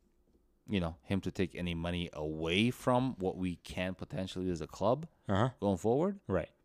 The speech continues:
Speaker 1: I also don't want the club to get away with doing whatever they're doing right now.
Speaker 2: Yeah, I mean, I, I guess
Speaker 1: This is why I asked you to not get into Mike Petke tonight.
Speaker 2: Right. I mean, I, you decided to take the random, like, you,
Speaker 1: Well,
Speaker 2: you're,
Speaker 1: no,
Speaker 2: uh,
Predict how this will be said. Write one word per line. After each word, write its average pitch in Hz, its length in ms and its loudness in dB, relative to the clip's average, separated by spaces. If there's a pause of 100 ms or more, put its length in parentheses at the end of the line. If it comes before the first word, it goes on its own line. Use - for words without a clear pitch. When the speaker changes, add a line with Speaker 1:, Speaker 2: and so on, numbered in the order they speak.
(120)
Speaker 1:
I 131 120 4
also 139 280 4
don't 123 300 4
want 123 440 2
the 92 200 -2
club 113 300 2
to 78 100 -8
get 92 160 2
away 87 260 2
with 85 160 -4
doing 85 320 -4
whatever - 1300 -8
they're 78 200 -2
doing 76 220 -10
right 76 200 -10
now. 73 300 -18 (680)
Speaker 2:
Yeah, 143 240 10
I - 20 6
mean, 110 140 6
I, 110 60 8
I 113 200 2
guess 131 180 4
Speaker 1:
This 262 240 8
is 233 160 0
why 214 140 6
I 202 40 8
asked 160 380 4
you 143 60 -2
to - 140 -12
not 87 260 -6
get 95 140 -2
into 87 200 -6
Mike 78 320 -6
Petke - 380 -18
tonight. - 260 -2
Speaker 2:
Right. 180 220 12
I 95 40 8
mean, 107 300 6
I, 101 100 4
you 175 200 4
decided 143 380 4
to 104 80 -10
take 113 200 2
the 107 120 4
random, 107 600 4
like, 92 280 4
you, 113 160 10
Speaker 1:
Well, 233 120 12
Speaker 2:
you're, 208 280 12
Speaker 1:
no, - 60 12
Speaker 2:
uh, - 20 8